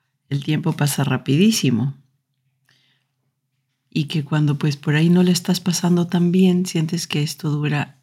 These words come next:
años, años. Entonces me puedo imaginar que si estás en alguna situación donde estás sufriendo o hay dolor o hay alguna enfermedad,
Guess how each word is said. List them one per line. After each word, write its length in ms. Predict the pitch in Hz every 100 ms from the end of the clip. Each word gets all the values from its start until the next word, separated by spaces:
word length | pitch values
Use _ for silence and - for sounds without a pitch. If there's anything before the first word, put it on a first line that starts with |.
| -
años, 800 | 147 143 135 123 147 - - -
años. 680 | - 135 - 143 160 - - _ _ _ _ _ _ _ _ _ _
Entonces 480 | 185 180 175 190 180
me 120 | 175
puedo 220 | 160 180 180
imaginar 520 | 170 165 170 165 160
que 100 | 165
si 140 | -
estás 260 | 160 156 160
en 120 | 156
alguna 360 | 151 156 160 160
situación 640 | - - 151 - 165 160
donde 460 | 147 143 139 139 139 - _ _ _ _ _ _
estás 280 | - 170 160
sufriendo 800 | 185 - - 175 175 170 160
o 120 | 156 156
hay 140 | 156
dolor 760 | 160 151 165 165 165 160 156 151
o 80 |
hay 120 | 143 151
alguna 300 | 151 165 147
enfermedad, 960 | 127 147 139 143 156 160 156 160 -